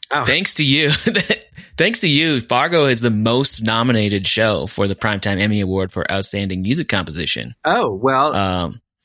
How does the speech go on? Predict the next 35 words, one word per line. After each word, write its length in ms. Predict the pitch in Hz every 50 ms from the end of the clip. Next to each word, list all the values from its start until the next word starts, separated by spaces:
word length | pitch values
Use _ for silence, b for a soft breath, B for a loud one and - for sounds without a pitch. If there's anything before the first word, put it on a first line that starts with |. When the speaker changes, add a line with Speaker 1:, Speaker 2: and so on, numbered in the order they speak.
| _ _ -
Speaker 1:
that's 200 | 175 190 190 -
Speaker 2:
which 140 | 247 - -
is 160 | - 101 92
Speaker 1:
interesting. 120 | 107 - 123
Speaker 2:
incredible. 500 | 117 - 156 160 135 - 82 71 - - -
Speaker 1:
I've, 140 | 131 131 110
Speaker 2:
Yeah. 180 | 113 131 110 - -
Speaker 1:
yeah, 120 | 147 147
I've 160 | 147 139 120 - _ _ _
been 180 | - 147 143 143
nominated 500 | 139 139 143 139 139 135 127 120 113 110
four 280 | - - 127 120 117 110
ti-, 120 | - 123
all, 460 | 123 120 113 117 120 120 120 117 110 - 131
I 100 | 117 120
mean, 160 | 120 120 113 110
four 220 | 113 123 120 113
times. 600 | - 147 147 131 113 110 107 107 104 - - - B B B B B B B
Um, 400 | 117 113 113 110 107 110 110 - _ -
I, 220 | 113 110 110 107 110
you 120 | 127 123
know, 200 | 110 104 104 107 110 - _ _ _ -
maybe 340 | 110 110 110 110 120 117
I'll 140 | 113 113 113
keep 300 | 113 - - 123 113 _ -
the 200 | 127 120 113 113 -
streak 420 | - - - 135 135 135 135 -
going. 320 | - 143 143 151 165 170 156
Like, 160 | 143 127 104
who 140 | 110 135 131
knows? 440 | 127 127 127 131 147 180 175 107
Like, 240 | 120 120 117 113 110
I 140 | 117 117 127
don't 160 | 123 127 123
know. 460 | 123 127 135 143 160 196 202 175 143